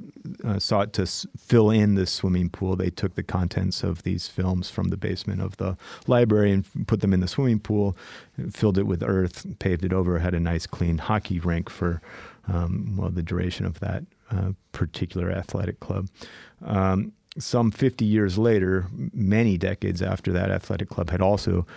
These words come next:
been engulfed by flames, and they were seeking to n-, build a new one. This would now be in the, uh, late nineteen seventies.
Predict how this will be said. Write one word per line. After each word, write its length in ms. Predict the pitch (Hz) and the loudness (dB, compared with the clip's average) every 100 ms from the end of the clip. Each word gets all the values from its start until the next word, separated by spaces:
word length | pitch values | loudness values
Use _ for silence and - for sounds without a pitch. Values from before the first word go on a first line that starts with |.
| - - | -8 0
been 120 | 90 | 2
engulfed 440 | 87 92 95 - | 2 0 -2 -4
by 140 | 92 90 | -2 -2
flames, 580 | - 90 87 90 - - | 0 0 2 0 -2 -4
and 300 | 95 92 92 | -2 0 0
they 100 | 92 | 0
were 200 | 90 104 - 170 | -2 -4 -6 -8
seeking 380 | 117 107 90 92 | -2 -2 0 0
to 80 | 95 | 0
n-, 240 | 95 98 - | 0 0 -2
build 220 | - 98 90 | 2 2 4
a 60 | |
new 220 | 90 110 | 4 4
one. 280 | 95 85 87 | 2 2 0
This 180 | 92 - | 0 -2
would 200 | 90 90 | -2 0
now 220 | 92 92 | 2 2
be 160 | 87 87 | 2 2
in 120 | 90 | 2
the, 300 | 90 87 87 107 | 2 0 -2 -4
uh, 100 | 92 | 0
late 300 | 95 95 95 | 0 0 0
nineteen 340 | 90 - 92 | -2 -2 -4
seventies. 600 | - 92 87 90 92 | -2 -2 0 0 -4